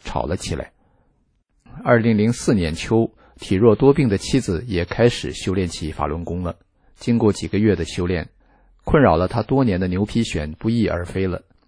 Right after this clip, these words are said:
并且身体健康，心胸宽广。我俩打了多年的冷战就此结束了。作为法轮功学员家属，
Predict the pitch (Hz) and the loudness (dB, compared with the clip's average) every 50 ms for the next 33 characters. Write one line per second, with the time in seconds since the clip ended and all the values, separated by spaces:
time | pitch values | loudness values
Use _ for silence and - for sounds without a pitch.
0 | _ - 120 110 95 - 90 85 82 - 135 139 135 - - - - - 90 82 | _ 0 0 0 0 0 -2 -2 -2 0 -2 -2 -2 -4 -8 -6 -4 -4 -4 -2
1 | 82 - 98 95 98 110 - _ _ _ _ - - - 131 127 123 - 131 131 | -2 -2 -2 -2 -4 -6 -8 _ _ _ _ -12 -4 0 0 0 2 0 -2 -2
2 | 123 - 139 143 143 - 78 - - _ _ _ - - _ - - - _ _ | 0 0 0 0 2 2 0 0 -2 _ _ _ -20 -20 _ -20 -20 -20 _ _
3 | _ _ - 101 101 101 92 87 87 - 82 78 80 87 90 - 120 120 107 95 | _ _ 0 2 2 4 4 4 2 2 0 0 0 0 0 2 2 2 2 2
4 | 90 92 92 90 85 80 78 87 - 117 101 - - _ _ _ - - 107 95 | 0 0 0 -2 -2 -4 -4 0 0 0 0 0 -4 _ _ _ -4 -2 0 0
5 | 87 - - - - - 69 80 - - 98 87 76 - _ _ _ _ _ _ | 0 -2 -8 -10 -8 -6 -8 -6 -4 -4 -2 -2 -4 -6 _ _ _ _ _ _
6 | _ _ _ _ _ _ _ _ _ _ _ _ _ _ - - 139 139 139 - | _ _ _ _ _ _ _ _ _ _ _ _ _ _ 2 6 6 8 8 6
7 | 90 87 87 98 107 110 - 123 123 - - 80 80 87 - - 117 120 117 - | 4 2 2 2 0 0 0 0 0 0 -2 -4 -4 -2 0 2 2 2 2 0
8 | - 80 69 | -4 -8 -8